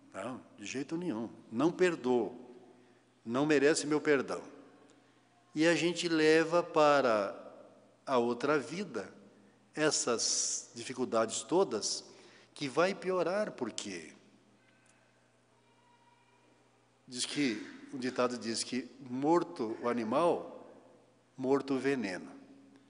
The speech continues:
Mas no caso do ser humano, não, porque ele estará do outro lado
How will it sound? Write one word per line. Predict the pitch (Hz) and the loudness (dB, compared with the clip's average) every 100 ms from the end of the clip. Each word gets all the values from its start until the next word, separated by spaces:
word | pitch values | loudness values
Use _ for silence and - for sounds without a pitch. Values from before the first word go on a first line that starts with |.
| _ _ | _ _
Mas | 110 113 110 | -8 -6 -4
no | 117 | -6
caso | 113 117 110 110 110 107 | -4 0 2 0 -4 -10
do | 107 | -8
ser | 110 120 110 | -6 -4 -4
humano, | 113 110 113 135 | -4 -4 -4 -4
não, | 135 131 | -4 -6
porque | - 107 90 92 76 - - - _ - | -8 -12 -12 -16 -16 -20 -20 -20 _ -2
ele | 165 190 175 | 2 2 0
estará | 175 - 151 143 139 | -6 -2 0 4 2
do | 123 | 2
outro | 127 120 | 0 0
lado | 113 113 131 139 | 0 0 0 -2